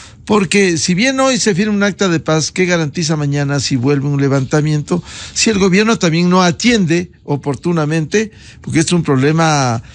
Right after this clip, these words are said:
que ha sido recurrente y que no se ha solucionado en el tiempo, y, y, y, y seguimos en estas condiciones con estos grupos armados que se expresan y ahora vuelven a, a la, a la, al anonimato, se esconden, pero allí están presentes y armados.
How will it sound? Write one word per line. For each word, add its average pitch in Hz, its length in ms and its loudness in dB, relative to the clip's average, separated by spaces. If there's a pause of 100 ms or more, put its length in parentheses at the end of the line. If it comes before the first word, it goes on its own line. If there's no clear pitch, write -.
(240)
que 127 540 2
ha 120 40 0
sido 151 280 2
recurrente 147 960 0
y 135 140 0
que 135 180 -2
no 139 100 0
se 139 120 0
ha 139 40 0
solucionado 127 600 0
en 131 80 0
el 120 100 -2
tiempo, 170 460 -2 (400)
y, - 60 -2
y, - 100 -6
y, - 560 0
y - 20 2
seguimos 208 480 2
en 196 60 2
estas 214 280 0
condiciones 190 560 2
con 190 180 2
estos 185 280 0
grupos 190 300 0
armados 180 420 0
que 180 140 0
se 185 120 2
expresan 233 680 0 (340)
y 147 80 0
ahora 226 280 2
vuelven 202 600 0 (300)
a, 131 100 0
a 156 220 0
la, 147 340 2
a 139 240 -2
la, 131 400 -2
al 131 200 0
anonimato, 165 760 0
se 151 140 0
esconden, 190 600 0 (300)
pero 156 160 2
allí 151 240 2
están 226 320 0
presentes 175 500 0
y 185 80 4
armados. 175 600 -2